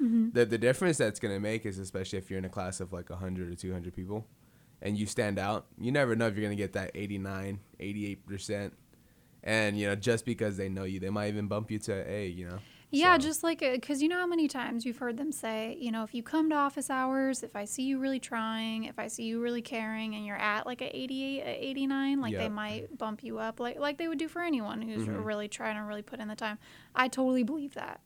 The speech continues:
Speaker 2: Yeah.
Speaker 1: Like, I, I've seen it happen for people who've really tried, and, like, I knew that they didn't get an A, but I knew they got close, and then it was, like, on their transcript, so
Speaker 2: Right.
Speaker 1: I, I think they totally do that. But some teachers are like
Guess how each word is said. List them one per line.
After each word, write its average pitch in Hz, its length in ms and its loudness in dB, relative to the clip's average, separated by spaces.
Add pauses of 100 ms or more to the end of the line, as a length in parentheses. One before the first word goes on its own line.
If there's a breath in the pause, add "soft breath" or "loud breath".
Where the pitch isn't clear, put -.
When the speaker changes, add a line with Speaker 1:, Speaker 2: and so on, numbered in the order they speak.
Speaker 2:
Yeah. - 100 -2
Speaker 1:
Like, 226 180 -2
I, - 360 -2
I've 220 140 -4 (160)
seen - 280 2
it 262 80 0
happen 247 320 -2
for 247 120 -6
people 240 580 0 (420 loud breath)
who've 240 280 2
really 233 360 2
tried, 220 460 0
and, 214 180 -6 (140)
like, 214 200 -4
I 214 120 -4
knew 262 340 2
that 302 140 0
they 302 120 0
didn't 302 220 4
get 294 400 2
an 285 140 2
A, 302 260 4
but 262 200 0
I 233 100 2
knew 226 120 -2
they 226 160 -2
got - 260 -4
close, 240 640 -4 (200)
and 233 80 0
then 214 200 -2
it 220 140 -2
was, 214 140 -4
like, 208 160 -4
on 214 160 -2
their 214 140 -6
transcript, 240 580 -10
so - 140 -6
Speaker 2:
Right. - 300 -2 (420 loud breath)
Speaker 1:
I, - 300 2
I - 20 -2
think 254 240 0
they 277 100 0
totally 285 420 -8
do - 180 -8
that. - 240 -6
But 277 120 2
some 330 180 4
teachers 294 360 0
are 247 100 2
like 240 220 0